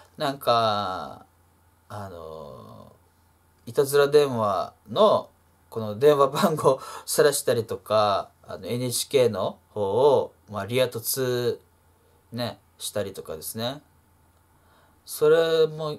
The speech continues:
やっぱあったので、やっぱ過激な、やっぱ動画がやっぱあったから、それでバンされたのかもしれませんね。まあ、ゆ-、最近YouTube自体厳しくなってますからね、あれね。はい。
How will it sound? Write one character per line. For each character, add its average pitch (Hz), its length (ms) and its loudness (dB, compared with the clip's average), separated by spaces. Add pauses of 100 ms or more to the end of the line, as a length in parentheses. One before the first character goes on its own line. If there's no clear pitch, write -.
や 123 160 -2
っ - 140 -14
ぱ 110 140 0
あ 120 60 -2
っ 117 80 -14
た 117 100 -12
の 107 120 -6
で、 110 60 -6
や 127 60 -2
っ 131 40 -16
ぱ 107 80 -6
過 135 160 -8
激 147 280 -6
な、 151 260 -2 (960)
や 110 140 -4
っ - 20 -8
ぱ 107 100 -6
動 113 200 2
画 110 100 0
が 123 160 2
や 139 80 0
っ 151 140 -10
ぱ 117 80 2
あ 120 40 -4
っ 120 80 -12
た 113 120 -10
か 104 180 -4
ら、 107 360 0 (540)
そ - 200 -10
れ 139 80 -2
で 143 120 4
バ 123 200 2
ン 120 60 -4
さ 120 120 -4
れ 110 80 -6
た 113 200 -4
の 107 120 -6
か - 200 -14
も 190 320 -2
し - 140 -8
れ 117 60 -4
ま 113 80 -4
せ 110 160 -6
ん 107 60 -8
ね。 117 60 -8
ま 135 120 -4
あ、 - 20 -4
ゆ-、 135 160 2
最 202 200 -2
近 147 160 -12
YouTube 156 400 -2
自 135 200 -8
体 104 220 -2 (200)
厳 160 160 -6
し 185 80 -2
く - 80 -6
な 120 80 0
っ - 60 -8
て 107 100 -8
ま 95 80 -12
す - 100 -8
か - 60 -6
ら 95 100 -8
ね、 135 120 -4
あ 127 80 -2
れ 104 100 -6
ね。 110 240 -10 (240)
は 98 240 -8
い。 80 100 -16